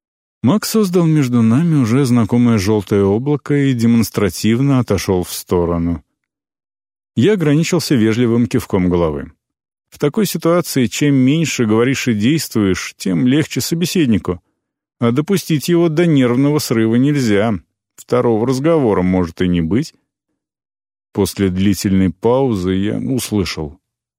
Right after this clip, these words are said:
"Кто ты?" Интересно, и как я должен отвечать? Но надо быть вежливым и очень пушистым, во избежание. Что вас интересует? Моё имя, моя профессия, моя семья?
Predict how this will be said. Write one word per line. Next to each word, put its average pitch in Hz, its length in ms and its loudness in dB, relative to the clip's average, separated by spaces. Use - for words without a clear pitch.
"Кто 110 440 -4
ты?" 76 380 -8
Интересно, 98 920 -2
и 98 60 -2
как 135 240 -2
я 113 100 2
должен 110 380 0
отвечать? 104 640 -2
Но 147 220 0
надо 151 300 0
быть 127 300 0
вежливым 160 680 0
и 95 80 0
очень 104 480 0
пушистым, 90 920 -4
во 226 260 0
избежание. 156 720 -2
Что - 240 -2
вас 98 180 0
интересует? 90 640 -2
Моё 92 260 0
имя, 117 380 2
моя 85 360 -2
профессия, 98 720 -4
моя 92 260 -2
семья? 104 520 -2